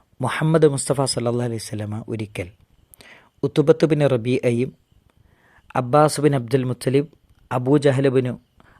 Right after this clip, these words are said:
അബൂ ജഹൽ അംർ ബിൻ ഹിഷാം, ഇവരൊക്കെ കൂടിയ ഒരു സദസ്സിൽ പ്രവാചകൻ അവരെ ദഅവത്ത് നടത്തിക്കൊണ്ടിരിക്കുകയാണ്. അവർ ഇസ്ലാമിലേക്ക് കടന്നു വരണമെന്ന ആഗ്രഹത്തോടുകൂടി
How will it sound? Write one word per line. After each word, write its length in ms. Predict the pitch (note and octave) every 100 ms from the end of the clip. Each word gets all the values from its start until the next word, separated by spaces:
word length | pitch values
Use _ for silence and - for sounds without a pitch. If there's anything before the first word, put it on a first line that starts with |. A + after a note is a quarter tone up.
| -
അബൂ 180 | C3+ D3+
ജഹൽ 260 | D3+ C#3+ C#3
അംർ 220 | C3 C3+
ബിൻ 160 | C3 B2+
ഹിഷാം, 400 | G#2+ - A#2+ G#2+ G#2+ _ _ _ _ _ _ _ _ D#3
ഇവരൊക്കെ 380 | F3 F3 F3+
കൂടിയ 320 | F3 D3 C#3 C#3+
ഒരു 100 | B2
സദസ്സിൽ 480 | - A2+ G#2+ - G2+ - _ _ _ _ _ _ _ _ _ -
പ്രവാചകൻ 600 | C#3+ C#3 E3+ E3+ E3+ D#3+ D3+
അവരെ 220 | C#3 C#3
ദഅവത്ത് 480 | B2 A#2+ C3+ C#3+ C#3
നടത്തിക്കൊണ്ടിരിക്കുകയാണ്. 1080 | B2+ G#2+ B2 A#2+ A2+ G#2 A2 G#2 G2+ G2 - - - _ _ _ _ _ _ -
അവർ 160 | C3 C#3
ഇസ്ലാമിലേക്ക് 840 | C3 C3+ D3 D3+ D3+ D3 C#3+ D3+
കടന്നു 340 | C#3+ C3+ C#3
വരണമെന്ന 480 | C3+ C3+ C3 C3 C3
ആഗ്രഹത്തോടുകൂടി 1040 | A#2+ A#2+ A#2+ B2 - B2+ A#2 G#2+ A2 A2